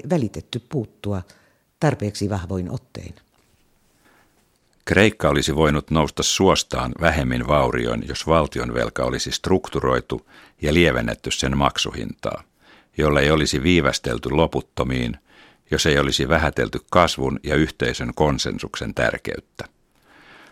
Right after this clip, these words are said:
Speaker 2: Mutta ainut asia, mistä hätäiltiin, oli, ettei Kreikan tauti vain tarttuisi ja että saatavat saataisiin perittyä. Tänään Kreikka on Euroopan paaria, ja kaikki ovat tyytyväisiä,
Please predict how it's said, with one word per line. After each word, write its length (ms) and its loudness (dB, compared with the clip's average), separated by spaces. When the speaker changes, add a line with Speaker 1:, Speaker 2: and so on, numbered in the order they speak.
Speaker 2:
Mutta 300 0
ainut 320 2
asia, 300 2
mistä 260 -4
hätäiltiin, 760 0
oli, 300 -2
ettei 380 -2
Kreikan 480 2
tauti 360 2
vain 200 0
tarttuisi 680 0
ja 100 4
että 200 -2
saatavat 500 2
saataisiin 640 0
perittyä. 640 -4
Tänään 380 6
Kreikka 440 2
on 160 0
Euroopan 580 0
paaria, 540 0
ja 80 -4
kaikki 360 4
ovat 240 -2
tyytyväisiä, 800 -2